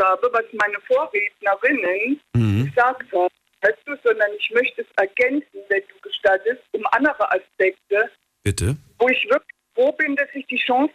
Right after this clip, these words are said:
Speaker 1: bekomme, das in den Äther mal rauszusagen. Ähm, Stichwort,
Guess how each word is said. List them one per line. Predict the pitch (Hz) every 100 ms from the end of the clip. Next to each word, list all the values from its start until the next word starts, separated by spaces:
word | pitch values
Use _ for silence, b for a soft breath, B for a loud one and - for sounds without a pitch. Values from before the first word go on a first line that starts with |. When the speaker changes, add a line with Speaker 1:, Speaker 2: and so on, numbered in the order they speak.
| -
Speaker 1:
bekomme, | 302 - 277 277
das | 269 -
in | 254 254
den | 247
Äther | - 240 269 285
mal | 262 262
rauszusagen. | 220 226 - _ - - 240 220 185 185 180 190 - _ _ _ _ _ _ _ _ _ _ _
Ähm, | 214 226 226 226 226 233 233 _ _ _
Stichwort, | - - 285 - - 240 262 269